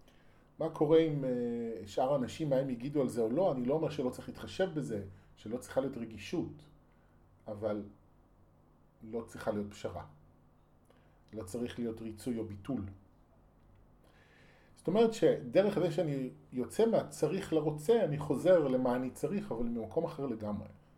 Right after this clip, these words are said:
של חברות, של נאמנות פנימית, של שיתוף פעולה. אז זהו, אני חושב שפה אני מסיים.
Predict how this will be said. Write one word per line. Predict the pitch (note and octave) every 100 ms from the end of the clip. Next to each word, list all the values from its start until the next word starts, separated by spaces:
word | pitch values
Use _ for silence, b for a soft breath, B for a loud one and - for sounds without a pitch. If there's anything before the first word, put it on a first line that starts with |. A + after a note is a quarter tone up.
| b
של | - F#2
חברות, | F#2 G2 A2+ D3 D3
של | A2
נאמנות | G#2 G#2 G#2+ B2+ -
פנימית, | - A2+ A#2+ G#2
של | G#2
שיתוף | F#2+ G2 G#2+ -
פעולה. | G#2 F#2 F#2+ - _ - _ - - - _ - - - - _ - - - - - - - B B B B B B B B B -
אז | - C3
זהו, | A3+ G3+ - -
אני | C3
חושב | -
שפה | - E3 - G3+
אני | A3+
מסיים. | F#3 D3 C#3+ A2+ G#2 C#3